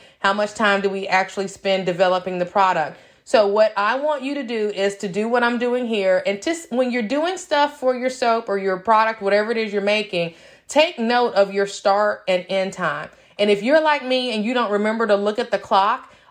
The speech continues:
when you're doing your videos, there's always gonna be a timestamp or a photo on your phone. There, there will always be a time and date stamp. So look and see when that first photo was taken, make that your start time, and then look and see when the last photo or video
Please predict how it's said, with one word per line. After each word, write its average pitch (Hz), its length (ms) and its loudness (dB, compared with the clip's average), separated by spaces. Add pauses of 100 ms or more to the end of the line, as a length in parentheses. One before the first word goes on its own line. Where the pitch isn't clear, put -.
when 233 240 0
you're 233 180 0
doing 294 380 -2
your 262 160 4
videos, 190 640 2
there's 196 220 0
always 240 460 0
gonna 233 220 -2
be 208 180 -4
a 196 60 4
timestamp 208 800 -2
or 175 160 2
a 165 40 0
photo 185 580 2 (160)
on 196 160 2
your 214 100 -2
phone. 202 380 0
There, 180 240 2
there 214 180 -2
will 196 140 2
always 220 440 2
be 208 120 -6
a 185 80 -2
time 202 360 -2
and 196 120 -4
date 190 220 -2
stamp. 165 340 -4 (260)
So 214 220 2
look 226 340 2
and 320 120 -2
see 277 160 -4
when 240 160 -2
that 208 160 -2
first 226 320 0
photo 220 320 2
was 214 140 -6
taken, 214 440 -2 (220)
make 247 260 2
that 262 240 2
your 196 160 0
start 208 400 2
time, 247 500 -2
and 202 160 0
then 202 280 0
look 220 400 0
and 214 100 -4
see 220 180 -6
when 202 140 -2
the 185 80 0
last 202 380 2
photo 202 360 4
or 196 140 2
video 196 600 0